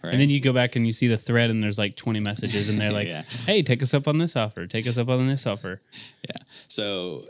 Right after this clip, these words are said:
Speaker 1: anyway, so we wanna talk to you guys about, you know, five advantages of using, um, S M S marketing for your e-commerce store.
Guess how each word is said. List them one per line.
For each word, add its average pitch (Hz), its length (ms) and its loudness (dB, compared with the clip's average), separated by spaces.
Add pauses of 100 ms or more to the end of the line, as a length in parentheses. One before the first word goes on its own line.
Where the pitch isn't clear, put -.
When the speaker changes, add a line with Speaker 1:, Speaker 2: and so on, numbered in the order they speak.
(140)
Speaker 1:
anyway, 98 220 -4
so 95 120 -4
we 95 120 -6
wanna 123 340 -6 (240)
talk 95 180 -6
to 98 80 -4
you 92 80 -2
guys 87 140 -4
about, 82 640 -4
you 92 100 -8
know, 82 160 -6
five 95 260 -6
advantages 87 560 -4
of 80 300 -6
using, 87 760 -6 (280)
um, 82 460 -6 (260)
S 101 200 -4
M 92 100 -6
S 85 260 -6
marketing 82 760 -6
for 87 160 -4
your 80 200 -6
e-commerce 80 540 -6
store. 82 360 -6